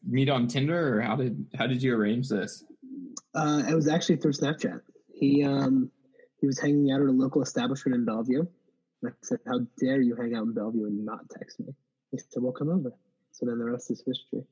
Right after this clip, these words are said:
Speaker 1: Now, do you feel like if you weren't the champion of Joe Paterno last year that he, he would have come over?
Speaker 2: No, I think that definitely has something to do with it. It was, it was the star power. He wanted to see the belt, and I had to tell him, "I don't have the belt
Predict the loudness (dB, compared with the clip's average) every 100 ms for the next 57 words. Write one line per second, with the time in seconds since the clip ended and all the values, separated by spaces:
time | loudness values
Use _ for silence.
0 | _ _ _ _ _ _ _ _ _ _
1 | _ _ _ _ -4 0 2 0 0 0
2 | 2 0 -2 -14 _ -4 0 0 0 0
3 | -2 -4 -8 -4 -6 -4 -4 -4 -4 -8
4 | -8 -10 -4 -6 -6 -6 -4 -2 -2 -2
5 | -2 -4 -2 -2 -4 -4 -2 -4 -8 _
6 | -8 -4 -2 -2 -4 -4 -4 -2 -2 -4
7 | -8 _ _ _ _ _ _ _ _ _
8 | _ _ _ _ _ -14 _ 0 0 0
9 | -2 0 -2 -4 -6 -6 -4 -6 -6 -8
10 | -8 -6 -4 -6 -6 -6 -4 -4 -6 -4
11 | -2 0 0 -2 -2 -4 -6 -6 -8 -16
12 | 0 2 4 2 2 2 2 2 -2 -4
13 | -2 -2 0 -2 -4 -4 -4 -4 -6 -14
14 | _ -6 -4 -2 -2 0 -2